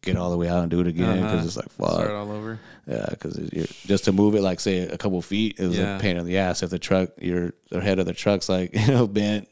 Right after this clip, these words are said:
Speaker 1: or at
Speaker 2: Uh-huh.
Speaker 1: a slant, at an angle. Yeah.
Speaker 2: Yeah, that, that, that'd
Speaker 1: That
Speaker 2: be days, man. You can have a headache.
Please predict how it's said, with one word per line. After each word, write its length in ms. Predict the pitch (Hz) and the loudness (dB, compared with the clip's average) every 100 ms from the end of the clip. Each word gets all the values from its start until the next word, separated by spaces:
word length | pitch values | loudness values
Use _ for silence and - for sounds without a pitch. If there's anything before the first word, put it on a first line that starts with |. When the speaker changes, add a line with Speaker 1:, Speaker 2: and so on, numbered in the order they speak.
| 101 | -6
Speaker 1:
or 300 | 95 95 101 - | -2 -2 -4 -10
at 100 | 117 | -4
Speaker 2:
Uh-huh. 140 | 90 98 | -2 -2
Speaker 1:
a 60 | |
slant, 400 | 104 107 101 101 | -2 0 0 2
at 60 | 92 | 0
an 60 | 90 | 0
angle. 440 | 98 98 98 98 _ _ _ _ _ _ - | 0 2 2 0 _ _ _ _ _ _ -12
Yeah. 240 | 78 78 - _ | -10 -8 -12 _
Speaker 2:
Yeah, 240 | 104 104 107 | 0 4 4
that, 40 | |
that, 200 | 113 113 | 2 0
that'd 200 | 107 107 - - - _ _ _ _ | -2 -2 -4 -20 -20 _ _ _ _
Speaker 1:
That 200 | - 101 92 | -2 0 0
Speaker 2:
be 80 | |
days, 400 | 113 110 131 123 | -2 0 0 0
man. 200 | 113 117 120 | 0 0 0
You 120 | 117 | 0
can 80 | 113 | -2
have 120 | 101 | -2
a 60 | 101 | -2
headache. 460 | 104 117 120 117 | -2 -2 -2 -6